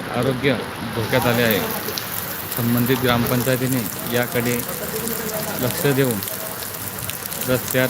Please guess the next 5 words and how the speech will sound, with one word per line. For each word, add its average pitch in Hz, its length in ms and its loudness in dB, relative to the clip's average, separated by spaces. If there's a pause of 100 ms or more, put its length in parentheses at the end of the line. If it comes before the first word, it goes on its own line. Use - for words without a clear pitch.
(120)
ठिकठिकाणी 120 460 0
पडलेले 117 380 0
गड्डे 110 460 0 (1080)
बुजावे 120 500 2 (680)
अशी 123 400 -2